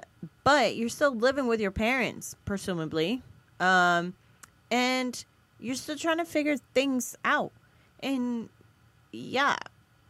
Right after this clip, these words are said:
if you have misdemeanors, they get wiped off your record by the time you're eighteen. So you kinda do feel invincible.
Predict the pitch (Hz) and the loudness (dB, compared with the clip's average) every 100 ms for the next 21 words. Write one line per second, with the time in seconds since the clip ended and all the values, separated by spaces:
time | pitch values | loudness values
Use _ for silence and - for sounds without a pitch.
0 | - 208 196 233 254 247 240 254 185 175 | -6 -6 -4 -2 -2 2 4 4 0 -4
1 | 190 214 277 - 220 202 220 180 143 170 | -2 0 -2 -2 -2 -2 -2 -2 -4 -6
2 | - - 170 196 262 240 180 160 165 226 | -12 -18 -8 -6 -4 -4 -4 2 2 2
3 | - 185 208 185 175 165 214 175 160 143 | -2 0 0 0 0 2 2 -2 -6 -6
4 | 156 160 156 185 185 165 165 165 - 214 | -6 -6 -6 -8 -4 -2 -2 -4 -8 -6
5 | 170 156 - - - _ - 254 233 226 | -6 -8 -14 -20 -20 _ -10 -6 -4 -4
6 | 233 269 320 262 202 185 170 _ - 208 | -2 0 2 2 2 0 -6 _ -4 0
7 | 269 262 220 - - 220 240 196 165 147 | 2 2 0 -4 -4 2 4 6 6 4
8 | 165 _ _ _ _ - 196 185 180 254 | 0 _ _ _ _ 0 4 6 6 6
9 | 294 226 123 107 | 4 0 0 -2